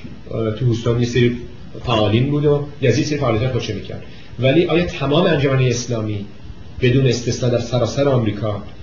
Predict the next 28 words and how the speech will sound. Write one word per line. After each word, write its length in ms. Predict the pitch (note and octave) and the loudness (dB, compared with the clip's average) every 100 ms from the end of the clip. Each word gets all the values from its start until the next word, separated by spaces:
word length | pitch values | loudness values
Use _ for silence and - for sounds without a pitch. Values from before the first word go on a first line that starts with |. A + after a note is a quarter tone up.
| - | -8
همشون 400 | C3+ D3 E3 D3+ | -2 0 2 0
سیاسی 400 | - A#2+ G#2 A#2 | 0 0 0 0
بودن؟ 320 | A#2+ B2+ C3+ | 0 2 2
نه. 260 | C3 G#2 - | 2 0 2
در 100 | A2+ | 0
س-، 140 | G#2+ | 0
اوایل 260 | - A#2 A#2 | 0 2 2
سال 160 | B2 A2 | 2 -2
هفتاد 260 | G#2+ C#3 | 0 -2
خیلیشون 420 | - C3+ B2 C3+ | 2 2 2 2
مذهبی 300 | G#2+ - G#2+ | -2 -2 0
بودن. 220 | G2 F2+ - - - - - - A#2+ | 0 -2 -8 -12 -14 -14 -12 -6 2
بعدها 480 | D3+ D3 C#3+ - F3+ | 4 4 2 2 0
که 100 | F3+ | 4
به 140 | D#3+ | 4
انقلاب 380 | C3+ C3 B2+ B2 | 6 6 4 4
نزدیکتر 380 | A#2+ A#2+ A#2+ A2+ | 4 2 0 0
شد، 420 | G#2 C#3+ C#3+ D3 - - | 2 2 2 2 -4 -14
سیاسی‌تر 520 | - C#3+ B2 B2 C3 C#3+ | -2 4 4 2 0 0
شدن. 480 | - G#2 G#2+ G#2 G#2 - - - | 0 0 0 -2 -6 -12 -6 2
یه 80 | C#3+ | 4
سری 160 | D#3 | 4
از 80 | C3+ | 4
بچه‌ها 280 | B2+ D3+ D3 | 2 2 2
از 80 | A#2 | 4
اروپا 220 | A2 D3 | 4 4
اومدن 280 | C#3+ A#2 A2 | 4 6 4
آمریکا، 540 | G2+ G2 G#2 G2 G2 | 2 0 0 -2 -4